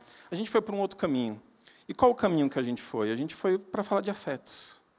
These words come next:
A gente foi pra falar, né, de amor, de amar e ser amado, sabe, de querer atenção,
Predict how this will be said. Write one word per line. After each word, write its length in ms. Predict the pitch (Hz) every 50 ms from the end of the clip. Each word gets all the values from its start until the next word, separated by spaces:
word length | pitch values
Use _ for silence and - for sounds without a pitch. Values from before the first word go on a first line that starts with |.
| _ _ _ _ _ _ _ _ _ _ _ _ _ _ _ _ - - - -
A 80 | -
gente 200 | 131 143 147 -
foi 120 | - - 147
pra 200 | - - 151 -
falar, 680 | - - - - 123 120 120 120 127 131 139 139 - - - - - - _ -
né, 380 | 120 113 117 120 127 127 127 - -
de 160 | 139 123 127
amor, 480 | 127 127 120 123 120 120 117 123 123 123 - - - _
de 220 | - 123 117 120 120
amar 340 | 117 117 113 117 117 120 117
e 60 | 110
ser 200 | - - 120 113
amado, 680 | 110 110 110 113 117 113 113 113 110 110 113 113 117 - - - - - -
sabe, 360 | - - - 123 113 107 113
de 80 | 107 -
querer 300 | - - 135 113 117 117
atenção, 840 | 117 117 - 113 113 110 - - - - 117 113 110 110 113 113 117